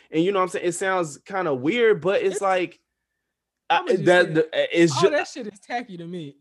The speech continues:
Speaker 2: I'm not
Speaker 1: That's, but
Speaker 2: if
Speaker 1: see,
Speaker 2: you
Speaker 1: that's the
Speaker 2: listen to me, I'm
Speaker 1: thing.
Speaker 2: a
Speaker 1: Like,
Speaker 2: hunch.
Speaker 1: I, I think that people
Speaker 2: <laughs>
Speaker 1: just kind of program themselves to where it's like, I have to, like you said, the respect thing, it's kinda like we feel that way just based off of what we've seen and know. And, you know, that's normal with everything that we
Speaker 2: Well,
Speaker 1: do.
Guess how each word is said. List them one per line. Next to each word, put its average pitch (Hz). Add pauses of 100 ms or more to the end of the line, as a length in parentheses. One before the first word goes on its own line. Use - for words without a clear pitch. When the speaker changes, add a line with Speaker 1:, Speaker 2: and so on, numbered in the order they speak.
Speaker 2:
I'm 269
not 214
Speaker 1:
That's, -
but 160
Speaker 2:
if -
Speaker 1:
see, 214
Speaker 2:
you -
Speaker 1:
that's 208
the 165
Speaker 2:
listen 143
to -
me, 208
I'm 190
Speaker 1:
thing. -
Speaker 2:
a 160
Speaker 1:
Like, 151
Speaker 2:
hunch. -
Speaker 1:
I, 151 (200)
I 156
think 165
that 143
people 143
Speaker 2:
<laughs> -
Speaker 1:
just 147
kind 156
of 127
program 151
themselves 139
to 139
where 131
it's 127
like, 123 (400)
I 127
have 131
to, 139
like 143
you 160
said, 156
the 135
respect 143
thing, 127
it's 123
kinda 147
like 117 (260)
we 143
feel 160
that 139
way 131
just 131
based 139
off 127
of 113
what 123
we've 123
seen 135
and 107
know. 120
And, 104
you 113
know, 120
that's 139
normal 117
with 104
everything 104
that 95
we 254
Speaker 2:
Well, -
Speaker 1:
do. 226